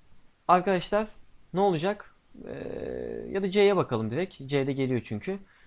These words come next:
Kosinüs pi eksi alfa. Şimdi kosinüs isim değiştirmeyecek yüz seksen ile oynandığından dolayı ikinci bölgeye geldi. O yüzden burası eksi kosinüs alfa olarak kalır.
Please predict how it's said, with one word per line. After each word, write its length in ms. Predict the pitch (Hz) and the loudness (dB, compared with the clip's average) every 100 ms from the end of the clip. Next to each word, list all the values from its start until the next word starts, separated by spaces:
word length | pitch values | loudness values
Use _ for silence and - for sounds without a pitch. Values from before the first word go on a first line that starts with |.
| - - | -20 -2
Kosinüs 460 | 202 202 233 233 | -2 0 -4 -4
pi 160 | - 226 | -2 0
eksi 240 | 202 202 | 0 2
alfa. 420 | 208 196 107 90 _ _ _ _ _ | 2 2 -4 -8 _ _ _ _ _
Şimdi 340 | - 185 107 - - - - | -4 -2 -2 -4 -20 -20 -6
kosinüs 560 | 165 165 247 262 - - _ - - - _ _ - - - | -4 -2 -2 -2 -6 -20 _ -20 -20 -20 _ _ -20 -18 -8
isim 280 | 175 254 240 | -6 -2 4
değiştirmeyecek 580 | 208 196 220 170 123 139 | 4 4 0 2 0 -2
yüz 120 | - | -4
seksen 300 | 139 - 123 | -4 -2 -2
ile 60 | |
oynandığından 580 | 110 107 104 101 98 95 | 0 -2 -2 -4 -4 -4
dolayı 360 | 95 135 226 240 _ - | -2 -2 -2 -4 _ -8
ikinci 380 | 175 - 196 202 | -6 -2 0 2
bölgeye 300 | 143 110 101 | 0 0 -2
geldi. 520 | 104 131 202 226 220 - - - - | -2 0 2 0 0 -6 -20 -20 -2
O 100 | 196 | 0
yüzden 260 | 147 127 160 | 0 -2 -2
burası 420 | 190 - 247 - - - | -4 -4 -8 -8 -14 -6
eksi 360 | 170 - - 233 | -6 -4 -10 -4
kosinüs 480 | 190 - 151 147 - | -4 -4 -8 -10 -4
alfa 320 | - 208 190 143 | 2 2 2 -4
olarak 300 | 190 247 - | -2 -4 -2
kalır. 280 | 180 190 | -2 -2